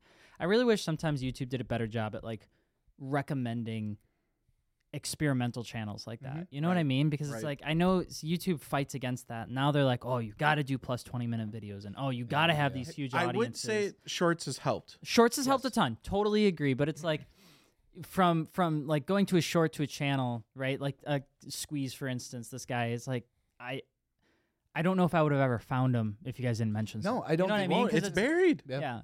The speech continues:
Speaker 1: And it's like, "God damn, I wish there was a way to be like, 'Hey, I'm interested in cars. I'm interested in motorsport. Keep recommending that on my
Speaker 2: Yes.
Speaker 1: homepage,'" versus putting the same music
Speaker 3: Mister Beast
Speaker 1: song
Speaker 3: video.
Speaker 1: video I've,
Speaker 2: <laughs>
Speaker 1: I've w-,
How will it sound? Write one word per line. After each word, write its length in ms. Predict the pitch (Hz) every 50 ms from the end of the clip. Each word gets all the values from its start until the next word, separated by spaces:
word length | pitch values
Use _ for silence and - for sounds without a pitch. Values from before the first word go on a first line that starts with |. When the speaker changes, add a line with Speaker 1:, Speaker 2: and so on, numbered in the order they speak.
| 143 -
Speaker 1:
And 160 | 139 165 175
it's 120 | 175 - 190
like, 160 | 175 - -
"God 240 | 208 208 196 175 135
damn, 180 | 160 147 143 139
I 60 | 139
wish 180 | 156 180 175 -
there 80 | 214 208
was 100 | 185 170
a 40 | 170
way 100 | 165 160
to 40 | 151
be 100 | 156 151
like, 180 | 143 135 - _ _ _ - - -
'Hey, 180 | - 208 180 151
I'm 140 | 151 151 156
interested 360 | 160 175 175 196 175 - - 220
in 80 | 220 208
cars. 400 | - 143 120 110 131 - - - _ _ _ _ _ _ _ _ -
I'm 120 | 139 143
interested 340 | 143 135 - 147 - - 175
in 80 | 185
motorsport. 600 | 175 147 139 135 123 - - 139 127 127 127 - _ _ _ _ _ _ _ _
Keep 320 | - - - 202 202 - -
recommending 640 | 180 170 160 - 170 156 147 147 151 151 147 143 127
that 180 | 123 120 120
on 80 | 120 117
my 120 | 117 117
Speaker 2:
Yes. 80 | 110 113
Speaker 1:
homepage,'" 420 | 160 180 170 - 139 123 123 117
versus 560 | 120 - 147 147 123 - 151 139 127 120 - _ _ _ _ _ _ _ _ -
putting 300 | - 196 185 180 180 175
the 80 | 165
same 640 | 143 - - - - 165 156 160 165 165 165 165 160 -
music 480 | - 143 139 151 156 165 160 165 160 147
Speaker 3:
Mister 140 | 139 113 127
Beast 80 | 123 120
Speaker 1:
song 320 | 165 143 139 135 131 131 151
Speaker 3:
video. 260 | 151 151 151 151 151
Speaker 1:
video 320 | 165 170 - 131 127 127 -
I've, 200 | 135 139 139 -
Speaker 2:
<laughs> 200 | - 196 - -
Speaker 1:
I've 320 | 208 156 151 147 139 127 131
w-, 140 | 139 143